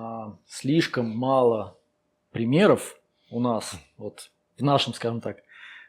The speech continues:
сообществе, а, примеров того, что изобретатель сумел, там, заработать на своём, э, изобретении. Вот давайте тогда перейдём как раз к этой части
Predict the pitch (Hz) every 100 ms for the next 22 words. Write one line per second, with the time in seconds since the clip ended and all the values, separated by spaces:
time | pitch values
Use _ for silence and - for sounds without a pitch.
0 | _ _ _ - 147 131 - 110 95 -
1 | - - - - _ _ - 127 123 120
2 | 117 117 - _ _ _ - 131 147 135
3 | 143 180 180 127 120 120 123 196 175 104
4 | - _ _ _ _ _ _ _ _ _
5 | - - 120 139 170 175 170 _ _ _
6 | _ - 101 95 98 - - - 113 127
7 | 120 156 - - 117 120 117 113 110 107
8 | 101 120 120 139 135 131 _ _ 101 101
9 | 104 104 101 98 98 101 117 123 123 113
10 | 90 - _ _ _ - - 113 107 139
11 | 165 131 120 123 110 - 127 127 139 113
12 | - 117 120 117 - 123 107 160 185 -
13 | 98